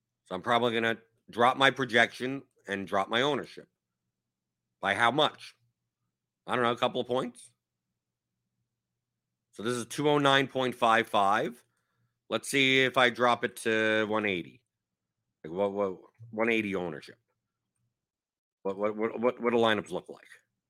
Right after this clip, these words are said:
Like that. Build five lineups. Okay, we built five lineups with our current projections. Obviously, you'd be doing this at the time that you had projections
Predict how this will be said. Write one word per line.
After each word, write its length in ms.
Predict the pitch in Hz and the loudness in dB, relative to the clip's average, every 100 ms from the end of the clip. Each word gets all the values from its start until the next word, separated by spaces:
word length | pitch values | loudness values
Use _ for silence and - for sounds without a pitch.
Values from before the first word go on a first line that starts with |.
| _ - | _ -14
Like 140 | 80 | -12
that. 260 | 78 73 - _ _ _ _ _ _ _ _ _ _ _ _ _ _ _ - | -10 -14 -16 _ _ _ _ _ _ _ _ _ _ _ _ _ _ _ -12
Build 140 | 87 | -12
five 320 | - 90 85 | -4 -2 -2
lineups. 580 | 76 69 67 _ - - _ _ _ _ _ _ _ _ _ _ _ _ _ _ _ _ _ _ _ _ _ _ _ _ - | -6 -14 -20 _ -20 -20 _ _ _ _ _ _ _ _ _ _ _ _ _ _ _ _ _ _ _ _ _ _ _ _ -16
Okay, 280 | 82 87 95 - _ | -8 -8 -8 -14 _
we 80 | - | -8
built 180 | 92 92 | -6 -2
five 300 | 104 98 92 | 2 2 2
lineups 640 | 98 101 123 - - - _ _ _ _ _ | 2 2 0 -4 -14 -16 _ _ _ _ _
with 120 | - | 2
our 80 | 123 | 2
current 420 | - 160 147 135 | 6 8 8 6
projections. 500 | 120 98 101 - 85 | 0 0 0 0 0
Obviously, 420 | 107 117 107 104 98 | 2 2 0 -6 -8
you'd 220 | 107 120 117 | -8 -8 -8
be 80 | |
doing 220 | 120 131 127 | -4 -2 -2
this 160 | 117 | -4
at 60 | 107 | -6
the 60 | |
time 260 | 107 117 113 | -6 -4 -2
that 100 | 110 | -2
you 80 | 101 | -2
had 200 | 101 90 | -2 -6
projections 520 | 85 73 - - _ | -16 -16 -20 -20 _